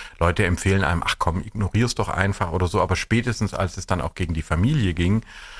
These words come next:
oder gegen mein Team, gerne, gegen meine Mitarbeiterinnen und Mitarbeiter, äh, da, die will man ja schützen. Also da komme ich quasi mit der klassischen Männerrolle, komme ich da nicht mehr weiter. Und ich hab mir dann auch angewöhnt, darüber zu sprechen. Und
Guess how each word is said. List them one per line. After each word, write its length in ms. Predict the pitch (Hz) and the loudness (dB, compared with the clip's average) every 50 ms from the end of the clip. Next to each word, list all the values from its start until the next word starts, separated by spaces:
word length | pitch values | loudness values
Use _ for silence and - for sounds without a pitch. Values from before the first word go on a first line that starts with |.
| - - | -18 -6
oder 220 | - 101 98 95 82 | -2 0 0 2 2
gegen 180 | 90 90 92 | 2 2 4
mein 220 | 90 82 80 80 - | 4 4 2 0 0
Team, 340 | - 139 139 127 104 87 | 0 0 2 2 2 2
gerne, 300 | - - 87 82 87 87 | 2 2 2 2 2 0
gegen 320 | - - - - 92 85 87 | -2 -4 -4 -2 0 2 2
meine 180 | 85 85 85 | 2 4 4
Mitarbeiterinnen 680 | 87 107 - 131 113 - - 92 92 87 - 82 82 82 | 4 4 4 2 2 4 4 2 2 2 0 -2 0 0
und 60 | 80 95 | 2 0
Mitarbeiter, 720 | 117 120 120 104 90 - 87 90 95 - 117 110 - - | 2 2 2 0 2 2 2 0 2 4 4 2 4 2
äh, 120 | - 92 - - | 0 0 0 0
da, 120 | - 90 82 | -4 -4 -4
die 260 | - - - 82 76 | -4 -6 -6 0 0
will 100 | 104 110 | 2 2
man 140 | 110 101 95 | 4 4 4
ja 140 | 87 80 - | 2 2 0
schützen. 480 | - - 135 - - - - 82 73 | 0 0 -2 -2 -2 -6 -4 -4 -2
Also 200 | 62 85 82 - | -2 -2 -4 0
da 120 | - - - | -2 -2 0
komme 240 | - 104 104 101 | 0 0 0 0
ich 80 | 95 - | 0 0
quasi 280 | - - 92 87 95 92 | 0 0 0 0 0 0
mit 120 | 87 - | 0 0
der 80 | 87 - | -2 0
klassischen 480 | - - 95 98 - 104 - - 95 | 0 -2 -2 0 0 -2 0 0 2
Männerrolle, 460 | 90 87 98 113 101 95 95 101 104 | 2 4 2 2 2 2 2 2 2
komme 200 | - - 95 92 | 0 2 2 2
ich 100 | 95 90 | 2 2
da 120 | - 92 92 | 2 0 2
nicht 180 | 95 90 - | 2 0 0
mehr 140 | - 85 82 | 0 0 2
weiter. 400 | 87 87 104 110 - 104 113 117 - - - - - - - - - | 2 2 2 2 2 2 2 2 -2 -10 -18 -18 -18 -20 -20 -4 -2
Und 120 | 101 92 | 0 2
ich 80 | 78 107 | 2 2
hab 100 | - 113 | 2 2
mir 80 | 110 | 2
dann 160 | 95 104 107 | 2 2 2
auch 260 | - 98 95 - - _ _ - | 2 0 -2 -2 -6 _ _ -2
angewöhnt, 720 | - 101 120 147 139 127 95 90 90 87 85 - - - | 0 2 2 4 4 2 2 2 2 2 2 -2 -2 -2
darüber 320 | - 85 - 98 101 98 - | -2 0 2 2 2 2 2
zu 120 | - - | 0 0
sprechen. 540 | 82 - - - - 87 - - 92 85 82 | 0 0 0 0 0 0 2 0 0 0 0
Und 280 | 62 78 90 82 - | 0 0 -2 -4 -4